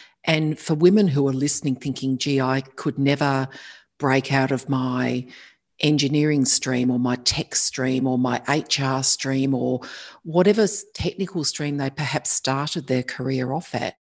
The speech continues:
I would like to encourage them to say, "Think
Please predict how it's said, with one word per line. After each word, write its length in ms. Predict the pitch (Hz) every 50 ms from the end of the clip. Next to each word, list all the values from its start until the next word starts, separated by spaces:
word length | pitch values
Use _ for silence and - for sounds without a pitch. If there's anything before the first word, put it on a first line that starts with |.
| _ _ _ _ _ _ _ _ _ -
I 160 | 139 156 180
would 180 | 208 214 185 -
like 160 | 139 135 - -
to 100 | - 135
encourage 500 | 123 - - 139 131 131 131 131 - -
them 140 | 139 131
to 100 | - 123
say, 400 | - - - 139 127 127 123 - - -
"Think 340 | - - 175 185 175 -